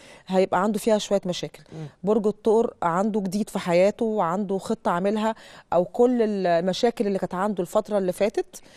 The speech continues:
Speaker 1: آه، هتبتدي تظبط عنده، بقى ليها حلول الفترة الجاية. أوكي؟ لبرج الثور المشاكل اللي كانت عنده حلولها كلها هتتحل في ألفين وسبعتاشر. آه،
Speaker 2: إن شاء
Speaker 1: برج
Speaker 2: الله.
Speaker 1: الجوزاء عنده حياة جديدة. أوكي؟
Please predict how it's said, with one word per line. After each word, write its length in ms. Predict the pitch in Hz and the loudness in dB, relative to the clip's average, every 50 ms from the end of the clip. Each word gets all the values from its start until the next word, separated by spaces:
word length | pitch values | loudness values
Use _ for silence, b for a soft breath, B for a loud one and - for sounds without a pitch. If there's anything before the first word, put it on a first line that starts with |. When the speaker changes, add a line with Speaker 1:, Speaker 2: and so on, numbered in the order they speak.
| B B B B B - | B B B B B -2
Speaker 1:
آه، 500 | - 165 170 170 170 170 165 160 165 165 | 0 2 2 2 2 2 2 2 2 0
هتبتدي 540 | 160 180 185 - - - - 247 220 247 | 0 -2 -2 -2 -2 0 0 2 2 2
تظبط 360 | - 247 240 208 220 226 - 190 | 2 2 2 2 0 -2 -2 -2
عنده، 480 | 175 196 226 240 220 359 415 403 - - - | -2 0 0 0 0 0 0 0 -2 -6 -8
بقى 300 | - 165 - - - 185 | -4 -2 0 2 2 2
ليها 200 | 202 247 254 233 | 2 2 2 2
حلول 480 | 220 - - 226 214 233 269 381 480 - _ _ _ - | 0 -2 0 2 4 4 4 4 2 0 _ _ _ -8
الفترة 380 | - 185 - - 214 - 220 208 | -8 -4 0 0 0 2 2 -2
الجاية. 440 | 190 170 202 196 202 220 277 415 - _ - | 2 4 4 4 6 6 4 2 0 _ -4
أوكي؟ 440 | - 180 - - 202 220 269 349 - B B B B B B B | -4 -4 0 2 2 2 2 -2 -6 B B B B B B B
لبرج 360 | B - 185 175 190 202 214 202 | B -4 -2 -2 0 0 0 0
الثور 300 | 190 - - 226 233 240 | -2 0 2 2 2 2
المشاكل 360 | 220 208 190 180 - 220 - | 2 0 -2 -2 -4 -2 -2
اللي 120 | 247 226 - | -2 -2 -2
كانت 120 | 190 - | -2 -4
عنده 260 | 175 208 254 240 269 | -2 -4 -2 -2 -4
حلولها 280 | - - 220 233 233 208 | 0 0 2 2 2 0
كلها 300 | - - 185 196 208 220 | -2 -2 -2 0 0 -2
هتتحل 400 | 185 - - - 196 208 196 190 | -4 -8 -6 -2 -2 -2 -2 -2
في 80 | - | -4
ألفين 200 | - - - 202 | -6 -6 -4 -6
وسبعتاشر. 600 | 196 - 202 175 175 165 - 180 175 - - - _ B B B B B B B B B | -4 -4 0 0 0 0 0 -4 -4 -6 -12 -20 _ B B B B B B B B B
آه، 160 | - 175 175 175 | 0 2 2 2
Speaker 2:
إن 40 | |
شاء 40 | 175 202 | 4 2
Speaker 1:
برج 40 | 220 | 2
Speaker 2:
الله. 140 | 220 208 214 | 2 2 0
Speaker 1:
الجوزاء 560 | 208 185 196 185 180 170 156 190 208 254 - _ _ _ _ - - | 2 4 2 2 2 2 0 0 0 0 -2 _ _ _ _ -4 -2
عنده 340 | 170 175 214 247 220 208 208 | 0 0 0 0 -2 -2 -4
حياة 340 | - - 185 175 190 214 | -4 -2 -2 0 0 0
جديدة. 480 | 226 190 175 165 196 214 202 202 240 311 - b b b b b b b b b | 0 -2 -4 -4 -4 -2 0 0 -2 -2 -4 b b b b b b b b b
أوكي؟ 400 | - 175 - - 208 208 233 277 | -10 -8 -2 0 2 2 2 0